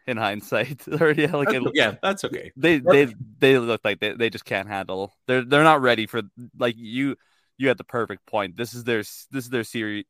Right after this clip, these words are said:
Speaker 1: series where they, they get used to the intensity and speed of playoff hockey. They're just not there. They're not used to it. They're just not there yet. And I think it's could be, it could be for the, it's gonna be better for that team as a whole, but they're in for a rude awakening in these next couple games.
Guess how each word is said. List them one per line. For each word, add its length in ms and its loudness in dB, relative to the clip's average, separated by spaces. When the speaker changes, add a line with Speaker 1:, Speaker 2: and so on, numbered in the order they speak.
Speaker 1:
series 340 -12
where 100 -6
they, 240 -4
they 100 -2
get 180 -2
used 360 -8
to 80 -8
the 360 -8
intensity 680 -6
and 140 -12
speed 260 -8
of 80 -10
playoff 280 -4
hockey. 300 -6
They're 120 0
just 160 -8
not 220 -6
there. 180 -6
They're 140 -2
not 220 -2
used 320 -10
to 140 -4
it. 100 -6
They're 100 -4
just 180 -8
not 220 -6
there 160 -6
yet. 300 -8
And 100 -14
I 160 -10
think 160 0
it's 120 -4
could 180 -4
be, 380 -4
it 120 -8
could 160 4
be 100 -2
for 120 0
the, 80 4
it's 200 0
gonna 160 0
be 80 -4
better 300 2
for 120 -4
that 160 0
team 220 -6
as 100 -4
a 80 -2
whole, 240 -2
but 140 -6
they're 280 0
in 100 -6
for 240 -4
a 40 -2
rude 340 -8
awakening 560 -8
in 100 -12
these 160 -12
next 220 -14
couple 220 -12
games. 460 -16